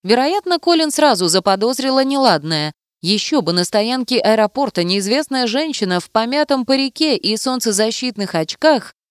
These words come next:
а на дворе февраль, без каких-либо объяснений просит пустить ее в машину. На каком основании?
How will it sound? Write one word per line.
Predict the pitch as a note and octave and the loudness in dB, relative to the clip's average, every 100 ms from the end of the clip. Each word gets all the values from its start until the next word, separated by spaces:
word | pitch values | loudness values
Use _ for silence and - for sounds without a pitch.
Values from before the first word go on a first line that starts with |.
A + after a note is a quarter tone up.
| _ | _
а | - | -4
на | G#3 | -2
дворе | F#3 G3+ F3 | 2 2 2
февраль, | D#3 F3 D#3+ B3+ C#4 _ _ - | 0 0 0 0 -2 _ _ -2
без | E4 - | 0 2
каких-либо | G4 - C4+ A3 G3 | -2 2 2 2 4
объяснений | G#3 G3+ A#3+ D#4+ F#4+ G#4 | 4 4 -4 -2 -2 -2
просит | G4+ D4 E4 G#4 - | -2 0 0 -2 -4
пустить | E4+ D4 D#4 D4 | -2 -2 -2 -2
ее | D4 | -2
в | B3+ | -2
машину. | C4+ C#4 - G3+ D3 C#3+ _ - | -2 -4 -2 -4 -4 -8 _ -4
На | G3 | -2
каком | G3 G3 G#3 G#3 | 0 -2 0 -2
основании? | - C#4 F4 A#3+ D3 C#3 | -2 0 2 0 -2 -6